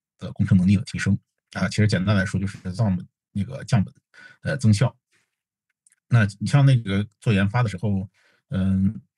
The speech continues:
其实在人，就人和人之间的这种协作，其实是我们，其实是一个很，很让人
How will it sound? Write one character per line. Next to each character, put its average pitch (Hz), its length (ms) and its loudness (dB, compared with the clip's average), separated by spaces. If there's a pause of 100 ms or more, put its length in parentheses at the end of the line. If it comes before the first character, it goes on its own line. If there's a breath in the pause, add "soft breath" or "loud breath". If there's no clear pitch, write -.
(240)
其 - 160 -2
实 104 360 4
在 107 180 0
人， 95 480 4 (400)
就 107 120 0
人 104 260 6
和 127 120 4
人 107 320 2
之 123 160 0
间 127 320 4 (600 loud breath)
的 87 140 -4
这 98 180 2
种 - 180 -4
协 - 360 -8
作， - 260 0 (140)
其 - 180 -2
实 107 140 4
是 139 180 0
我 90 80 2
们， 98 200 0 (360)
其 - 180 0
实 139 60 6
是 147 160 0
一 123 80 4
个 - 60 2
很， - 280 2 (140)
很 - 360 4 (600 loud breath)
让 151 180 4
人 151 180 4